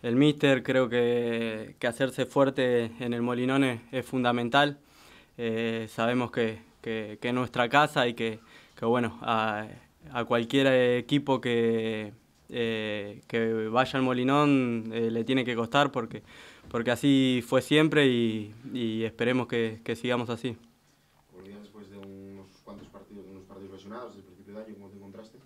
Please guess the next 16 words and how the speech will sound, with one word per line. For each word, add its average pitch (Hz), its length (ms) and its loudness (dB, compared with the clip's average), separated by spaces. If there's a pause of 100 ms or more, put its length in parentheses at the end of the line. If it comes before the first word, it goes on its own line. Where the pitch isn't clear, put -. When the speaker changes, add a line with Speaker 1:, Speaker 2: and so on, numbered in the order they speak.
(680)
Speaker 1:
No, 208 180 4
bien, 185 240 6
bien. 147 360 6
Eh, 123 680 4
como 127 180 -2
decís, 127 340 2
me 120 160 -2
costó 139 680 6
un 135 120 4
poco 139 300 2
al 131 80 4
principio, 135 960 4 (160)
eh, 117 520 -2
estuve 123 600 0
una 120 220 -4
semana, 123 500 -2